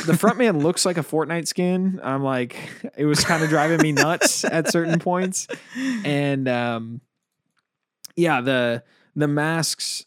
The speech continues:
Speaker 1: the, the golden masks, they just,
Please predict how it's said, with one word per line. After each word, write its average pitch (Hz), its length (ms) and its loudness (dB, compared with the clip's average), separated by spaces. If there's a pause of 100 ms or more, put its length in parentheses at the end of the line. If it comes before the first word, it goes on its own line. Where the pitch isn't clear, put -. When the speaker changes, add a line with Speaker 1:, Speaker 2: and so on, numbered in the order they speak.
(100)
Speaker 1:
the, 127 420 0
the 127 100 -4
golden 135 400 -2
masks, 123 680 -6 (120)
they 131 220 -2
just, 123 360 -6